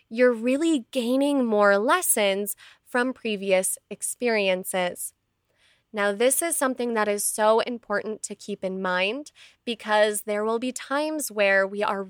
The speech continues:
really in tune and really balanced and aware, and our intuition is on point. And then there will be times where we feel like a discombobulated mess and like we've lost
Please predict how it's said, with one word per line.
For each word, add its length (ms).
really 320
in 260
tune 460
and 380
really 420
balanced 760
and 100
aware, 640
and 100
our 140
intuition 680
is 220
on 280
point. 540
And 300
then 540
there 220
will 140
be 120
times 640
where 300
we 260
feel 320
like 180
a 60
discombobulated 1040
mess 580
and 120
like 180
we've 240
lost 380